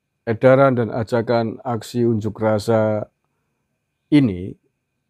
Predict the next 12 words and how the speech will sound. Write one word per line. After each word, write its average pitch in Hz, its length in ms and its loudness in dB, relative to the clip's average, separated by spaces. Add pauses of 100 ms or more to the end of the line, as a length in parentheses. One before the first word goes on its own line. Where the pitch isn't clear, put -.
(320)
ingin 113 320 -2
saya 95 480 -4 (960)
sampaikan, 117 880 0 (160)
ingin 101 320 -10
saya 87 160 -10
pesankan 92 720 -4
kepada 90 480 -8
saudara-saudaraku 98 800 -4
semua, 98 480 -6
mari 110 240 0
kita 107 320 -4
berpikir 104 720 -4